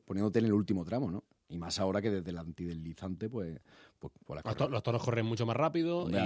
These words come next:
Speaker 1: antes
Speaker 2: no se
Speaker 1: lo,
Speaker 2: caen.
Speaker 1: exactamente, ¿no? Los encierros duran dos minutos y algo. Y, y te tiran cosas cuando entras a la plaza porque te llaman cagueta. O sea, son los caguetas, ¿no? Eso se llama, tiene un
Speaker 2: O sea, los que están en el último tramo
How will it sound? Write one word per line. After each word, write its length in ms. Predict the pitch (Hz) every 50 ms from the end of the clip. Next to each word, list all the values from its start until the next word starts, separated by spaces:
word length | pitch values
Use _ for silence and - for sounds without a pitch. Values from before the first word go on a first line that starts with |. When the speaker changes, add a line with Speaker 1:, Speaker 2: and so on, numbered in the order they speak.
| 101
Speaker 1:
antes 120 | 101 98 92
Speaker 2:
no 40 | 90
se 60 | - 92
Speaker 1:
lo, 40 | 95
Speaker 2:
caen. 580 | 143 165 170 170 170 170 175 175 175 175 175 180
Speaker 1:
exactamente, 580 | - - - 87 82 - 82 82 80 71 73
¿no? 80 | 87 117
Los 100 | 139 120
encierros 320 | 90 80 - 90 82 90 90
duran 260 | 90 95 98 98 95
dos 120 | 92 92 95
minutos 280 | 95 95 95 82 92
y 60 | 90 92
algo. 220 | 87 85 87 - - - _ _ - - - - _ _ _ _
Y, 360 | - 90 87 85 82 82 82 -
y 40 | 101
te 100 | - 87
tiran 240 | - 98 - 131 117
cosas 240 | 92 120 117 139
cuando 160 | 135 117 110 107
entras 160 | 101 104 104
a 40 | 104
la 60 | 101 98
plaza 180 | 107 98 127
porque 120 | 127 120 95
te 60 | 95
llaman 220 | 92 90 107 127 117
cagueta. 440 | - 101 87 87 110 143 - - - - - - - -
O 40 |
sea, 100 | - 98
son 180 | 92 - 101 101
los 120 | 113 -
caguetas, 580 | - - 107 90 107 135 135 - 82 - - -
¿no? 140 | 95 113 135
Eso 140 | - 107 113
se 140 | 104 113
llama, 320 | 101 101 107 110 113 120 113
tiene 220 | 87 104 98 107 117
un 160 | 120 120 120
Speaker 2:
O 40 | 120
sea, 160 | 110 131 123
los 120 | 117 117 110
que 120 | 110 123
están 240 | 113 - 175 180 170
en 100 | 143 127
el 80 | 120
último 320 | 135 160 147 180 165 160 139
tramo 400 | 170 170 180 180 175 180 -